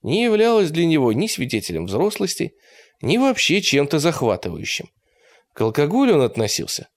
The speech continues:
однозначно отрицательно. Но обижать матерей Пенелопы ему тоже не хотелось. «Ну, только совсем немножко», произнёс он с сильно бьющимся сердцем. Мать Шейла улыбнулась и налила.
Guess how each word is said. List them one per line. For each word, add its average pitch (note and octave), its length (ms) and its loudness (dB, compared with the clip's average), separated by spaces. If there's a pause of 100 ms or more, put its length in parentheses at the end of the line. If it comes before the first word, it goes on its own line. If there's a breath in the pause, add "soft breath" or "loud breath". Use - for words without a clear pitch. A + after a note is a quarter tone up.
однозначно A2+ 720 -2
отрицательно. - 840 -6 (720 soft breath)
Но A2+ 200 -2
обижать A2 460 0
матерей A#2 420 -2
Пенелопы A2+ 720 -4 (540)
ему A2+ 280 -4
тоже A2 300 0
не A#2 100 -4
хотелось. - 640 -10 (220)
«Ну, D3+ 260 -6 (460)
только C#3+ 300 -6
совсем D3 420 -2
немножко», C#3+ 560 -2 (460)
произнёс G#2+ 580 -2
он G3+ 100 0
с F#3 60 -4
сильно A2+ 380 -2
бьющимся C3+ 520 -4
сердцем. - 480 -10 (600 loud breath)
Мать A3 280 -2
Шейла G#3 380 4
улыбнулась B2+ 800 0 (240)
и A2+ 100 -2
налила. G#2+ 460 -2